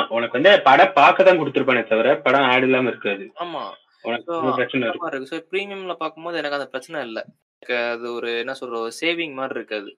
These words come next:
Speaker 2: அஹ், actually எனக்கு ஒரு பெரிய
Speaker 1: ம்.
Speaker 2: சேவிங் மாதிரி இருக்கு. Like, அந்த ஒரு டைம்ல வந்து ஆயிரத்தி, இப்போ நான், நான்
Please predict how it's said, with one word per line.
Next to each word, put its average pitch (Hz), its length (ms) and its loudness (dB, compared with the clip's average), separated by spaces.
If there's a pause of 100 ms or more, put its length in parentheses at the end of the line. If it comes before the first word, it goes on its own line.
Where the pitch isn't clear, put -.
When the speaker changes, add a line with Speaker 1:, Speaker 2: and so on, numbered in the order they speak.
(160)
Speaker 2:
அஹ், 110 260 -6
actually 135 380 -6
எனக்கு 170 220 -6
ஒரு - 80 -10
பெரிய 135 200 -4
Speaker 1:
ம். 143 100 -4
Speaker 2:
சேவிங் 120 240 -6
மாதிரி 117 200 -10
இருக்கு. 107 180 -10
Like, 110 200 -10 (340)
அந்த 123 480 -8
ஒரு 120 140 -8
டைம்ல 156 320 -6
வந்து 156 180 -4
ஆயிரத்தி, 139 480 -4
இப்போ 127 240 -12
நான், 120 300 -6
நான் 131 460 -4